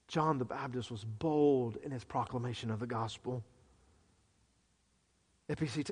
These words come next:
is time for you to be bold, because you know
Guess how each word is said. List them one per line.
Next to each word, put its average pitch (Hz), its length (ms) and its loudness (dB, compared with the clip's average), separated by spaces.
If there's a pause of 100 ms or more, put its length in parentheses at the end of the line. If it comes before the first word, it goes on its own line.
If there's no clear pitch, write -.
(100)
is 165 260 6
time 160 300 2
for 143 120 -2
you 135 600 2
to - 100 -12
be 127 120 0
bold, 135 840 6 (1900)
because 143 340 4
you 196 140 6
know 185 600 6